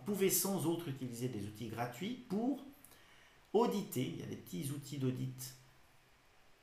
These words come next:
qui vous donneront une première information et vous saurez ainsi si ces gens respectent ou pas les normes en matière de protection des données. Alors, ce qui serait utile, et ça je le dis pour les journalistes,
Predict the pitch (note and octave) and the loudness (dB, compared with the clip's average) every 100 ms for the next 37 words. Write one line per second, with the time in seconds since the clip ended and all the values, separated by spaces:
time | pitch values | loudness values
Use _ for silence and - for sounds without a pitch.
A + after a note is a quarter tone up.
0 | - - - A2+ G#2+ A2+ C3+ C3+ B2+ A2+ | -20 -16 -8 -4 0 4 4 4 0 0
1 | C#3 C#3 B2 B2 G#2 G#2 G#2 - D3+ - | -2 0 0 -2 -4 -4 -4 -2 0 -2
2 | - - - - A2+ A2+ - E3 D#3+ B2+ | -8 -16 -12 -6 -4 -2 -2 0 0 0
3 | - D#3 E3+ - - C#3+ F3 - - - | 0 -2 0 0 0 0 -2 -6 -14 -18
4 | - A2 A2+ C#3+ C3+ B2 - E3 E3 - | -10 -2 0 0 0 -4 2 2 2 -4
5 | F3 C#3+ C3 B2 A2 A2+ B2 B2 A2 G#2+ | -4 0 2 2 0 0 -2 -4 -6 -6
6 | G2+ B2+ B2+ G#2 A2+ B2+ - - - - | -4 -2 -2 -2 -2 -2 -6 -16 -20 -20
7 | - C#3 C3+ C3 C3 A#2 A2 G#2+ G2 G2+ | -4 0 0 0 0 2 0 0 -2 -2
8 | - - A3+ - F#3 E3 - A#2 D#3 B2 | 0 4 6 6 4 2 -2 0 2 2
9 | F#2 G2 - - - - C#3+ B2 A2+ C3 | 0 -6 -14 -18 -10 -4 -2 0 0 -2
10 | B2+ A2 G2+ G2+ C3 G#2+ C3 G#3+ G#3+ - | -2 -4 -4 0 0 2 4 4 4 0
11 | - | -8